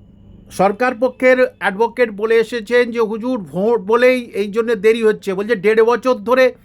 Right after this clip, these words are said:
এখনও পর্যন্ত সেই no objection দিতে পারছে না, অর্থাৎ এদের বিচার প্রক্রিয়া যাতে থমকে থাকে এই রকম একটা চক্রান্ত ছাড়া আর অন্য কিছু নয়। আমি বারবার বলে এসেছি সদিচ্ছার অভাব,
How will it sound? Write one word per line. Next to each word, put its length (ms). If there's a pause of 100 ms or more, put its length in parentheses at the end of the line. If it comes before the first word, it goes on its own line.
(200)
এখনও 400
পর্যন্ত 300
সেই 400 (320)
no 60
objection 400
দিতে 200
পারছে 280
না, 60
অর্থাৎ 420 (400)
এদের 260
বিচার 400
প্রক্রিয়া 400
যাতে 360
থমকে 380
থাকে 500 (500)
এই 180
রকম 260
একটা 220
চক্রান্ত 540
ছাড়া 260
আর 120
অন্য 220
কিছু 280
নয়। 320 (560)
আমি 220
বারবার 460
বলে 180
এসেছি 220
সদিচ্ছার 680
অভাব, 420